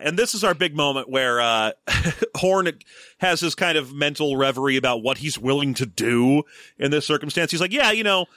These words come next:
when I was working for, uh, for Corsac, I had to go undercover cop a lot.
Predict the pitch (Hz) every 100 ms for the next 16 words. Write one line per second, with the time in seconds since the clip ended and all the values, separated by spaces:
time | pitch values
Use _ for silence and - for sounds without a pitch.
0 | _ - 190 277 262 196 220 214 175 175
1 | 156 147 135 - - 285 247 165 127 -
2 | 180 208 165 170 147 156 147 160 139 120
3 | 143 127 - 120 107 147 104 101